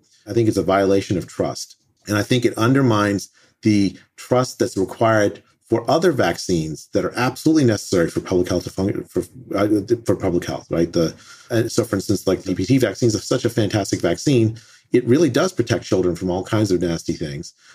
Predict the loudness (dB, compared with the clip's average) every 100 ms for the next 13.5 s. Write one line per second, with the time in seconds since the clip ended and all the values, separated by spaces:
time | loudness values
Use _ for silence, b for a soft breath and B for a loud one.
0 | b 0 0 2 2 4 4 4 2 2
1 | 0 0 0 -2 -2 -6 -20 _ -4 -2
2 | 0 0 0 2 2 0 -4 0 2 4
3 | 2 -2 -16 -8 2 2 2 -2 -2 0
4 | 0 -2 -2 0 -2 -2 -4 -4 0 2
5 | 2 4 2 0 0 0 -2 -2 0 2
6 | 2 0 -2 -2 2 4 4 4 2 2
7 | 2 0 -2 0 2 4 2 0 -2 -4
8 | -2 -2 -4 _ b b b b b -4
9 | 0 0 2 2 0 -6 b b b 2
10 | 2 2 2 2 2 2 -2 -2 0 2
11 | 2 2 0 0 -2 0 0 0 0 -4
12 | -6 -4 -2 0 0 -4 -6 _ -6 -4
13 | 0 2 0 -4